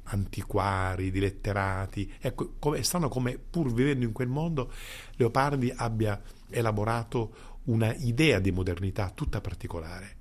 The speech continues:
un'idea di modernità e anche una critica della modernità che oggi ci appartiene. La critica, per esempio, della omologazione, cioè della uniformità forzata,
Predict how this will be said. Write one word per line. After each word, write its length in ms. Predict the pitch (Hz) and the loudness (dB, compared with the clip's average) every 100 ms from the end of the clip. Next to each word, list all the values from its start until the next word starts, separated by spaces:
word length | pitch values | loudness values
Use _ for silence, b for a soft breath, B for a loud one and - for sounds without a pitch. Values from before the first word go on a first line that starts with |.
| - | -4
un'idea 200 | 123 135 | 2 4
di 80 | 123 | 4
modernità 680 | 117 110 113 113 151 170 - B B B | 2 0 -2 0 -2 -2 -6 B B B
e 80 | 95 | -2
anche 240 | 104 - | -2 0
una 180 | 95 95 | 0 2
critica 420 | - 208 110 90 | 2 2 4 2
della 160 | 85 85 | 2 0
modernità 680 | 87 87 82 90 127 139 - B B B - | -4 -4 -4 -4 -2 -4 -6 B B B -4
che 140 | 123 | 0
oggi 280 | 143 185 110 | 2 2 2
ci 120 | - | 0
appartiene. 800 | 92 95 - 117 104 90 - - B B B - | -2 -4 -2 0 0 -2 -10 -12 B B B -6
La 120 | 107 | -2
critica, 360 | 127 110 107 | 0 2 2
per 120 | 92 92 | 0 0
esempio, 460 | 87 104 101 104 | 0 0 2 0
della 520 | 87 90 87 87 85 - B B | 0 -2 -2 -2 -4 -8 B B
omologazione, 1000 | 104 98 92 92 - - 175 135 87 85 | -2 2 2 0 0 2 2 2 -2 -4
cioè 260 | - 95 | -2 0
della 240 | 92 92 92 | 0 0 0
uniformità 920 | 95 101 - 104 95 98 95 117 113 | 2 2 2 0 0 0 0 0 -2
forzata, 800 | - 90 - - 147 87 - | -2 -6 -4 -4 -2 -4 -6